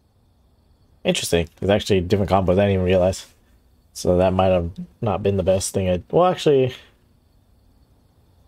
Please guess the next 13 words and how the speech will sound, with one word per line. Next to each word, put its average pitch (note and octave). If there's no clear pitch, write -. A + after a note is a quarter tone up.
Yeah, E2
I F2
think D#3
so D3
far B2
I've F#2
done F2+
the D2+
best D2+
I D#2+
could D#2
have D2+
done. D#2+